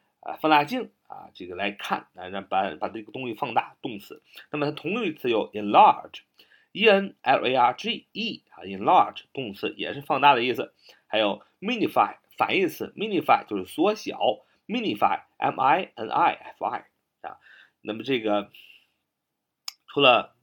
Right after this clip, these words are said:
magnify，啊，可以做动词放大以外，还可以做，呃，夸张、夸大之讲。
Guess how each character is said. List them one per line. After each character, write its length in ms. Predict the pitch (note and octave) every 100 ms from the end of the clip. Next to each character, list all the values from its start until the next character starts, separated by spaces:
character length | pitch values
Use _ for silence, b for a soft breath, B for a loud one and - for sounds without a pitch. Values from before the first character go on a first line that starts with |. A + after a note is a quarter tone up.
| -
magnify， 720 | C3+ G#3 G3 F3+ C#3+ A#2+ - _ _
啊， 180 | F#2+ D#2+ -
可 140 | -
以 60 | B2+
做 180 | D#3+
动 260 | D3+ A#3+ D#3
词 160 | - C3+
放 280 | - F#3
大 160 | G3+ B3+
以 100 | F2+
外， 220 | G#2 - B B
还 140 | -
可 100 | A#2+
以 80 | A2
做， 320 | G#2 A#2 - b b _
呃， 180 | F#2 E2+
夸 300 | - G3 G3
张、 360 | G3+ G3 G3+ - _
夸 260 | _ G#3 A3
大 240 | A3 D3
之 180 | F2 A2
讲。 200 | G#2+ -